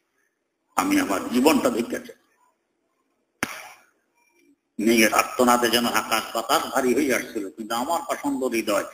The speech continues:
মোটেও নরম হয়নি। মেয়ে চিৎকার দিচ্ছে, আমি তার উপরে মাটি দিচ্ছি। এক সময় তার মাথা মাটির নিচে ডুবে গেছে। এই নয় বছরের মেয়েকে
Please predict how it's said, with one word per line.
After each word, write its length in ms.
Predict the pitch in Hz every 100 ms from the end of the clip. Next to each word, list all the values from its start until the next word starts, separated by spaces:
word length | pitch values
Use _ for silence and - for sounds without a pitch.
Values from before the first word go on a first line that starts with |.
| - -
মোটেও 280 | 135 - 151
নরম 300 | 135 107 104
হয়নি। 420 | 98 - - - _ _ - - - - - 294 - - _ _ _ _ _ _ - - - -
মেয়ে 260 | - 302 349 -
চিৎকার 360 | 165 - 180 156
দিচ্ছে, 340 | 185 - 165
আমি 220 | 139 151
তার 180 | 143 131
উপরে 260 | 123 123 123
মাটি 220 | 117 120
দিচ্ছি। 300 | 127 - - _ _ _ _ _ _ _ _ _ _ _ _ 554 _ _ _ _ _ _ _ _
এক 160 | 123 -
সময় 320 | - 139 127
তার 220 | 120 107
মাথা 320 | 110 123 120 107
মাটির 280 | 107 104
নিচে 260 | 101 101 101
ডুবে 240 | 113 123
গেছে। 320 | 110 82 78 - _ _ _ _ - - - - - - - - - -
এই 100 | 104
নয় 300 | 101 127 135
বছরের 460 | 127 170 196 185 170
মেয়েকে 600 | 151 156 - 131 110